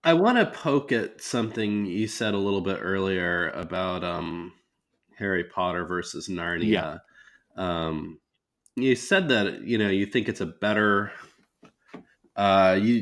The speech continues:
Speaker 1: you didn't wanna use the word allegory, and that's fine, but, um, a better Christian parable, let's say,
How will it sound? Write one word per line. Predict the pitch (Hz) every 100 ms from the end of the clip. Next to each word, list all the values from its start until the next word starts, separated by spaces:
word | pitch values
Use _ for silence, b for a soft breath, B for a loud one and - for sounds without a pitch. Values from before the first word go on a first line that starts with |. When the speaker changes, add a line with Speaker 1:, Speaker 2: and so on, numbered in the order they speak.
| -
Speaker 1:
you | 107
didn't | 107 98
wanna | 95 92
use | 92 -
the | 92
word | 90 87
allegory, | 85 87 82 82 80 85
and | 87
that's | 90 -
fine, | 90 87 85 82
but, | 85 82
um, | 82 80 82 85 -
a | 87
better | 101 101 95
Christian | - - 101 - 95 90 87 82 - _
parable, | - 104 95 85 85 76 -
let's | 87 -
say, | - 92 85 85